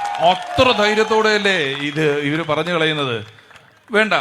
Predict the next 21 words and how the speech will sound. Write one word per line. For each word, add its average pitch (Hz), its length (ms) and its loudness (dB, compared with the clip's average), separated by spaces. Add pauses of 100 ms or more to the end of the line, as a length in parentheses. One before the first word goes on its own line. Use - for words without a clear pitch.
(140)
ഞാൻ 190 180 -4
ചോദിച്ചു, 175 260 -4
"എന്തിനാണ് 170 600 0 (160)
നിങ്ങൾ 151 240 -4
നിൽക്കുന്നത്?" 143 360 -6
അപ്പൊ, 165 120 -6
"ഞങ്ങൾ 185 200 -6
ഭരണഘടന 160 680 -8 (120)
സംരക്ഷിക്കാൻ 131 440 -8
നിൽക്കുകയാണ്." 117 320 -8
എന്നിട്ട് 165 500 -10
ഇവൻ 180 120 -4
അപ്പൊ 160 220 -6
തന്നെ 165 140 -10
ചോദിച്ചു, 151 200 -8
"രാഹുൽ 214 440 -4
ഗാന്ധി 202 260 -8
എന്തിനാണ് 139 580 -10 (120)
വയനാട് 131 420 -6
വന്ന് 120 240 -12
മത്സരിക്കുന്നത്? 143 680 -12